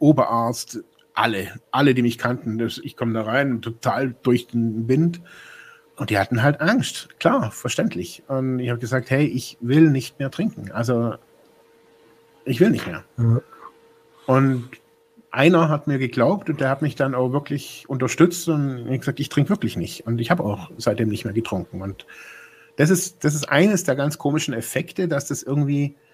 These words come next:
Speaker 1: seltsamerweise, auch wenn ich wirklich frustrierende <laughs> Zeiten seitdem auch wieder hatte, aber das ist ein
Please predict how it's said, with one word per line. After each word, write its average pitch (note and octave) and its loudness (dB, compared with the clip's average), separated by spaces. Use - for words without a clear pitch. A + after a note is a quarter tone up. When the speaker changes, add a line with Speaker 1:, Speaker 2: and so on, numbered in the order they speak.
Speaker 1:
seltsamerweise, D3 2
auch A#2 2
wenn A#2+ 0
ich A#2 -4
wirklich C#3 -6
frustrierende C3+ -2
<laughs> - -20
Zeiten C3+ 0
seitdem A#2+ 0
auch D3+ -2
wieder B2 6
hatte, D#3+ -6
aber B2+ -2
das B2+ -4
ist E3+ -2
ein D#3+ 0